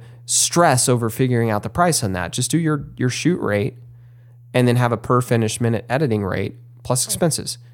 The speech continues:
And that's how I, that's how I price a work that's going to be in bulk like that. I don't do as many projects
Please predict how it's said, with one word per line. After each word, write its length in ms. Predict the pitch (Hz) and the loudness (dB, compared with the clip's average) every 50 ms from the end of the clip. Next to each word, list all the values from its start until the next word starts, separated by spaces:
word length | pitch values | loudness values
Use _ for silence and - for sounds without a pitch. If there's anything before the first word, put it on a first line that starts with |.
| - - | -10 -2
And 180 | 131 127 123 139 | 0 2 4 4
that's 180 | 151 160 - | 2 2 2
how 140 | 180 151 139 | 2 2 4
I, 260 | 127 123 113 110 107 - - - - - - - - - - - - - | 4 4 2 2 0 -4 -8 -16 -20 -20 -20 -20 -20 -20 -20 -20 -2 0
that's 180 | 165 185 185 | 0 2 2
how 140 | - 202 170 | 4 4 4
I 80 | 147 127 | 4 4
price 440 | - - 143 127 117 113 113 - | 2 2 2 4 4 2 0 0
a 60 | 120 117 | -2 -2
work 360 | 117 110 113 110 104 - - - - - - | 0 2 2 2 0 -2 -8 -16 -20 -14 -4
that's 440 | 127 120 113 107 - - - - - | -2 0 0 0 0 -2 -4 -4 -4
going 300 | - 127 123 113 117 - | -2 0 2 2 0 0
to 80 | - | -4
be 180 | 113 117 113 107 | -4 -4 -2 -2
in 140 | 90 92 - | -4 -4 -4
bulk 320 | - 101 104 98 - - | -4 -4 -4 -4 -4 -6
like 260 | - 85 82 - - | -6 -6 -6 -8 -10
that. 280 | - 50 50 50 - - - - - - - - - - - - - - - - - - - - | -8 -8 -8 -10 -12 -14 -20 -20 -20 -20 -20 -20 -20 -20 -20 -20 -20 -20 -20 -20 -20 -18 -4 0
I 80 | 202 214 | 2 4
don't 160 | 226 214 170 | 4 4 4
do 140 | 180 165 143 | 6 6 6
as 180 | 127 123 113 | 6 4 2
many 560 | 160 120 107 117 120 135 143 165 175 180 139 107 | 0 0 2 4 4 6 6 6 6 6 4 2
projects 560 | - 110 95 90 85 107 95 95 - - | 0 -2 -2 -2 -2 -4 -6 -6 -6 -8